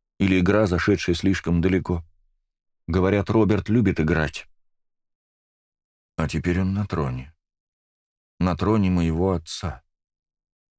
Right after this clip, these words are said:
А мою мать он запер в башне. Я...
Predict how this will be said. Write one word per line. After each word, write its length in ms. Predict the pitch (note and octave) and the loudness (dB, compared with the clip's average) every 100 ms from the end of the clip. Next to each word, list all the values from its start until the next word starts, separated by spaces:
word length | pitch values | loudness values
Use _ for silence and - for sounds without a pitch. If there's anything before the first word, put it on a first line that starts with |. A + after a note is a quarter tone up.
| _ - | _ -8
А 100 | C#2 | -4
мою 240 | D2 F#2+ | 0 2
мать 340 | G2+ G#2 - - _ - | 2 0 -4 -14 _ -4
он 140 | F2+ | -2
запер 300 | F2+ F2+ F#2 | 0 0 -2
в 80 | D#2+ | 0
башне. 420 | A2 F#2 - B1+ - _ _ _ _ _ | 0 0 -4 -10 -14 _ _ _ _ _
Я... 380 | E2+ E2 G#2 F2 | -4 0 0 -2